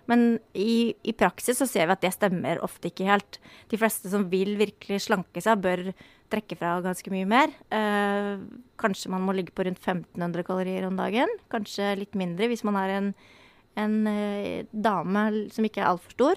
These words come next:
Eh, kanskje litt mer hvis man er en stor mann i utgangspunktet. Ehm, og grunnen til at du trenger såpass lite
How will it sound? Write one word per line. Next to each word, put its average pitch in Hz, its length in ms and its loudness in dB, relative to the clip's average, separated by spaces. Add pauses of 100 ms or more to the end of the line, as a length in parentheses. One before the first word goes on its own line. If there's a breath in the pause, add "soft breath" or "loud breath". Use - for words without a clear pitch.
(100)
Eh, 233 380 2
kanskje 240 240 0
litt 202 180 0
mer 165 160 2
hvis 180 140 -8
man 185 100 -2
er 175 160 -2
en 180 180 -2
stor 190 280 -4
mann 180 180 -2
i 180 80 0
utgangspunktet. 175 560 -2 (1120 soft breath)
Ehm, 220 1200 2 (800)
og 226 160 4
grunnen 202 480 6
til 208 200 4
at 202 180 -4
du 220 80 2 (100)
trenger 196 300 -2
såpass 208 260 -4
lite 220 280 4